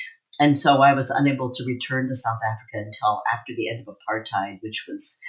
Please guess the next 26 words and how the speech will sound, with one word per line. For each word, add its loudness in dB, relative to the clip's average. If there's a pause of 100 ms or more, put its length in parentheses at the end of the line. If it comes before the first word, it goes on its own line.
(340)
nineteen 0
ninety-four. 2
I 0
didn't -4
get -4
a -4
chance -4
to -12
go -8
for -12
a -14
few -4
years -2
after -4
that. 2 (680)
But 10
as 6
a 8
result, 8
um, 6 (140)
when 6
I 8
went 0
to -10
graduate 2
school -4